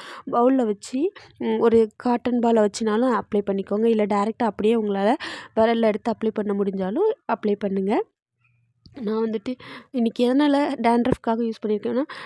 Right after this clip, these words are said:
திடீர்னு பார்த்தா இன்னைக்கு காலையில பார்த்தா என் ஸ்கேல்ப் பூராவே டேண்ட்ரஃபாக இருந்துச்சு. என்னன்னே தெரியல. நானுமே, அஹ், கண்டினியூவா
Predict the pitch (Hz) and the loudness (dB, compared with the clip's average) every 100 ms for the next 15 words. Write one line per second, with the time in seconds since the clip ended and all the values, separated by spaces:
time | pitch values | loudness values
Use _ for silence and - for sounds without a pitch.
0 | - 262 254 320 330 330 247 226 262 254 | 0 4 6 8 6 6 4 4 2 2
1 | 240 220 214 214 214 202 247 233 233 - | 2 0 2 0 0 0 2 2 0 -2
2 | 240 220 269 269 - 214 202 202 269 - | 2 4 2 0 -2 2 2 2 0 -2
3 | - - 220 220 240 240 247 226 208 202 | -12 -8 0 4 4 2 2 2 0 -2
4 | 214 208 220 262 277 247 202 196 208 226 | 0 2 2 2 2 2 2 4 4 4
5 | 277 440 - - - 233 - 226 226 220 | 4 2 -4 -8 4 4 6 4 4 2
6 | 262 262 254 | 2 4 4